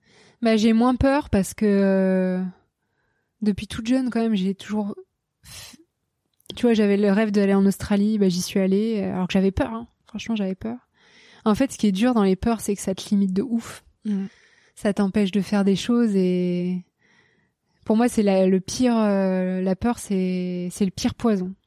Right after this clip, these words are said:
Speaker 1: Comme le stress, quoi, tu
Speaker 2: Mm.
Speaker 1: vois, euh, ça va ensemble souvent. Et du coup, les peurs, bah, je, j'essaye toujours, euh, ok, j'ai peur, bah, pose-toi.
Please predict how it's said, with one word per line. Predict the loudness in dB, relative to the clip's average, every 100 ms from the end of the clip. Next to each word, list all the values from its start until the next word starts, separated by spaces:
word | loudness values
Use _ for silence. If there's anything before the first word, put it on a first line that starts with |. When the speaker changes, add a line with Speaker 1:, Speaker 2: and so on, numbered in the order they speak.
| _ _ _ _ _ _ _ _ -4
Speaker 1:
Comme | 0 2
le |
stress, | 0 0 -2 -2
quoi, | -2 -4 -4
tu | -6 -2
Speaker 2:
Mm. |
Speaker 1:
vois, | -2 -2 -6
euh, | -6 -8 -10 -12
ça | -6 -4
va | -2
ensemble | -4 -6 -8
souvent. | -10 -8 -8 -10 _ _ _ _ _ _
Et | -2
du | -2 -2
coup, | 2
les | 2 4
peurs, | 2 2 2
bah, | 2 2
je, | 2 0 2 2 2 0 0
j'essaye | 0 0 0
toujours, | 0 -2 0 2
euh, | 2 0
ok, | 0 0
j'ai | 0 0
peur, | -2 -2
bah, | -2 -2 -6 -10 -14 _
pose-toi. | 0 0 -2 -2